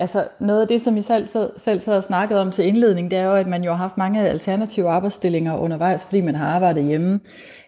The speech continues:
Øh, så noget af det, vi ser, det er, at folk, de selvfølgelig får smerter i bevægeapparatet. Det kan være i nakken, det kan være i ryggen, skuldrene, hofter og knæ. Øh, men det, vi også skal huske på, det er, at, øh, en af grundene til, at vi ser de her skader, det skyldes måske, at, øh,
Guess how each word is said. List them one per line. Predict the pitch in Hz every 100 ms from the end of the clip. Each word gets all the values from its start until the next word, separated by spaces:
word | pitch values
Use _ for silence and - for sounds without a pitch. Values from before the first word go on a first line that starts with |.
| -
Øh, | 175 170
så | 160 175
noget | 170 202
af |
det, | 214
vi | 214
ser, | 202 240 185
det | 190
er, | 180
at | 165
folk, | - 180 -
de |
selvfølgelig | 185 170 202 202 196
får | 165 143
smerter | - 165 175
i | 156
bevægeapparatet. | 160 196 226 151 165 180 160 160
Det | 180
kan | 180
være | 151 147
i |
nakken, | 135 156 - - -
det | 151
kan | 156
være | 147
i |
ryggen, | 156 165 165
skuldrene, | 151 - 180 202 196 170 147
hofter | - 180 - -
og | 135
knæ. | 190 202 - - - - - - -
Øh, | 180 165 156
men | 180 185 180
det, | 240
vi | 233
også | 220 226
skal | 185
huske | 185 -
på, | 226 202
det | 208 196
er, | 202
at, | 208 170 160 -
øh, | 160 156 175 - - - - -
en | 226 262
af | 190
grundene | 220 190
til, | 147 214
at | 185
vi |
ser | - 202
de | 165
her | 170
skader, | 147 160 170 190
det | 190 214 220 175
skyldes | - 208 220 214
måske, | 165 - 208 -
at, | 170 - -
øh, | 156 151